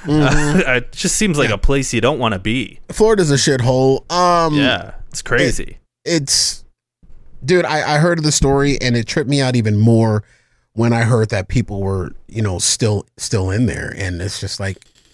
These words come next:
Speaker 1: people are losing their lives over this, and, and it's just another, s-, you know, another news cycle that will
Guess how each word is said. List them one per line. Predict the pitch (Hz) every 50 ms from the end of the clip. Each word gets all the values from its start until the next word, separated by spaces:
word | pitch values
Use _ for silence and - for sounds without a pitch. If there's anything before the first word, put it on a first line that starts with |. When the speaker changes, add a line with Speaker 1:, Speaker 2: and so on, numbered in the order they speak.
| _ _ _ _ _ _ -
Speaker 1:
people | 135 165 175 165
are | 135
losing | 127 135 139 143 147 135
their | 135 131
lives | 123 120 123 139 151 156 135 117
over | 104 95 95
this, | 92 92 95 - - -
and, | 98 92 101 110 113 120
and | 101 85 90 101 98
it's | 143 175 - - 170 160
just | 180 185 175 190
another, | 185 185 180 175
s-, | 175 - - - -
you | - 147 143
know, | 135 131 131 139 -
another | - 120 127 131 131 147 143
news | 143 147 147 147 -
cycle | - 135 117 120 - 135 127
that | 120 120 117 -
will | 123 127 123 123 -